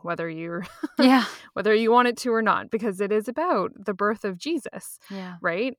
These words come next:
Speaker 1: I mean, the Lord still comes, and that is a source of great hope and great
Speaker 2: Mm-hmm.
Speaker 1: peace for us who believe in Jesus Christ. However, it is very, very difficult to switch gears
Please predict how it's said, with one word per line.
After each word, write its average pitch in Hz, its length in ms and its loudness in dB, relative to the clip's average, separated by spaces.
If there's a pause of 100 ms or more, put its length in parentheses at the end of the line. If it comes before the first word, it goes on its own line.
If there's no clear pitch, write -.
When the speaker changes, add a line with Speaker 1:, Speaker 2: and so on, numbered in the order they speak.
Speaker 1:
I 175 120 -12
mean, 185 160 -8
the 185 100 -4
Lord 180 320 -2
still 180 260 -4
comes, 233 600 -4
and 175 340 -12
that 233 480 0
is 214 180 -4
a 220 60 -4
source 208 280 -6
of 185 120 -8
great 170 220 -8
hope 294 360 -2 (200)
and 196 360 -4
great 185 200 -4
Speaker 2:
Mm-hmm. 185 160 -8
Speaker 1:
peace 311 440 -8
for 196 220 0
us 160 320 -4
who 202 160 -6
believe 180 320 -6
in 170 80 -12
Jesus 165 340 -14
Christ. - 520 -14 (800)
However, 208 1000 0 (260)
it 214 100 0
is 202 200 2
very, 196 320 -2
very 185 260 -6
difficult 175 800 -10
to 185 320 -8
switch - 420 -12
gears 160 580 -8